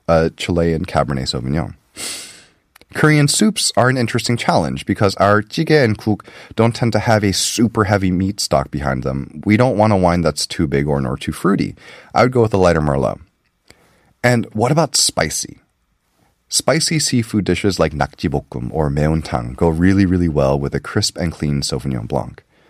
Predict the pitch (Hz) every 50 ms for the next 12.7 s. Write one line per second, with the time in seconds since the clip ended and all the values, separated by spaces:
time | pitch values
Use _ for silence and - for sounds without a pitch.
0 | _ _ _ _ - 90 85 80 78 73 71 69 64 76 - _ _ _ - 73
1 | 73 - - - 78 73 - - _ _ _ _ - 95 92 90 87 87 85 80
2 | - - - 69 67 - 73 71 71 - - 69 64 - - 69 64 62 - 52
3 | 57 57 60 60 - 62 58 64 64 - 69 64 57 53 - - _ _ _ _
4 | _ - - - - _ _ _ _ _ _ _ _ _ _ - 135 143 - 196
5 | 190 175 170 165 143 143 - - 101 92 92 87 67 71 82 82 80 80 82 80
6 | - - 82 78 73 76 71 - - 69 64 62 62 58 55 50 50 50 - -
7 | _ _ _ _ _ - - 92 95 95 78 71 58 - - - - - - _
8 | _ _ _ _ _ _ _ _ - 107 127 147 156 156 151 135 123 90 76 87
9 | 90 85 85 87 - - 82 - - 80 85 - - - - 64 65 67 67 78
10 | 80 82 - - 101 113 110 - - 62 92 87 - _ _ _ - 80 80 80
11 | 78 76 73 - - 82 82 78 - - 80 76 - 85 80 80 73 65 64 -
12 | 78 71 67 65 60 62 64 58 - - - 87 67 -